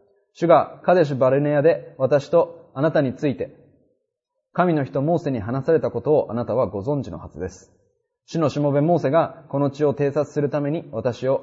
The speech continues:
カデシュバルネアから使わされたとき、使わしたとき、私は四十歳でした。その時私は自分の心の中に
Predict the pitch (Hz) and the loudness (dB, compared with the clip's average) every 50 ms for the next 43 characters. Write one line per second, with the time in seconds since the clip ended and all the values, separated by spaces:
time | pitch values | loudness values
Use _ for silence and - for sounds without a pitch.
0 | - - 123 127 131 127 - 143 127 131 127 135 131 131 135 135 127 143 135 147 | -4 -6 -4 -4 -4 -4 -6 -2 0 0 0 0 0 -2 -2 -2 -2 -2 0 0
1 | - - - - - - 143 143 139 - 151 139 - 107 - 69 - - _ _ | -2 -4 -6 -10 -4 0 0 0 0 0 -4 -4 -6 -8 -10 -12 -14 -18 _ _
2 | _ - 139 147 139 - 131 - 78 - - - _ _ _ _ _ _ _ - | _ 2 2 2 2 0 -6 -8 -10 -14 -20 -20 _ _ _ _ _ _ _ -4
3 | 120 120 131 110 143 147 139 127 127 139 147 165 175 147 - 127 110 85 71 - | -2 0 0 2 2 2 2 2 2 0 -2 -2 -4 -4 -4 -4 -4 -6 -8 -14
4 | - - _ _ _ _ _ _ _ _ _ _ _ _ _ _ _ - 160 175 | -20 -20 _ _ _ _ _ _ _ _ _ _ _ _ _ _ _ -2 0 2
5 | 170 180 170 165 143 113 127 - 147 - - 143 139 131 117 127 127 147 151 151 | 2 2 2 2 0 0 0 -2 -2 -2 0 0 0 0 -2 -4 -4 -2 -2 -2
6 | 151 - 151 139 - 151 151 147 147 156 147 151 147 139 127 104 | -2 0 0 2 2 2 2 2 0 0 0 0 0 -2 -2 -4